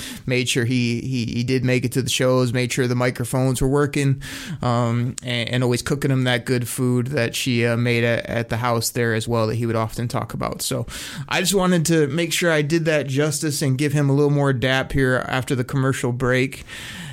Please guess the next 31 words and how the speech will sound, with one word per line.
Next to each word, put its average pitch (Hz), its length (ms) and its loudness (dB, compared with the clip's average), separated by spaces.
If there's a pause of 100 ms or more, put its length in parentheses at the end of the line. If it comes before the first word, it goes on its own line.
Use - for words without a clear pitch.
(140)
And, 151 360 2
uh, 160 180 4
now, 196 520 2 (180)
uh, 143 340 -2
with 143 240 -4
that 165 480 -4
kind 165 220 2
of 151 80 2
unfortunate 170 580 2
news, 175 320 2
but 165 160 -2
there's 165 220 2
an 170 80 2
exciting 165 460 0
future 170 360 0
for 175 160 -2
Believe 156 320 2
in 156 140 2
Lions. 180 340 0
That's 139 180 -2
why 135 280 2
I 113 160 0
want 135 240 0
you 139 40 -6
guys 139 180 2
to 131 40 -4
stay 151 300 2
with 151 200 2
me 170 280 0
and 143 140 -2
to 123 180 -4